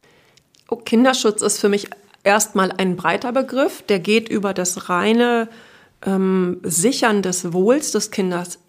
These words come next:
des Kindes hinaus, umfasst die Prävention genauso wie die Beteiligungsrechte und die Umsetzung der Rechte der Kinder immer auf dem Schirm zu haben. Denn insofern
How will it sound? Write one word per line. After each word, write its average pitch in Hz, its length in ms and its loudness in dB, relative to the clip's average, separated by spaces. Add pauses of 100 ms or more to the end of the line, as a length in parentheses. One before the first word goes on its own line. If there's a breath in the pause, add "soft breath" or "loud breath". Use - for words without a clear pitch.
(140)
des 185 160 -4
Kindes 185 300 -2
hinaus, 190 560 -4 (520 loud breath)
umfasst 202 540 2
die 190 60 -2
Prävention 196 880 0
genauso 202 800 2
wie 202 400 2 (520)
die 196 80 0
Beteiligungsrechte 196 1200 0
und 196 340 0 (760 loud breath)
die 190 540 0
Umsetzung 190 680 4
der 185 140 -2
Rechte 180 300 -6
der 170 140 -4
Kinder 185 640 0 (260)
immer 196 240 0
auf 170 80 -2
dem 190 120 -2
Schirm 190 280 0
zu 165 220 -4
haben. 170 320 -8 (400 loud breath)
Denn 180 80 -2
insofern 190 540 0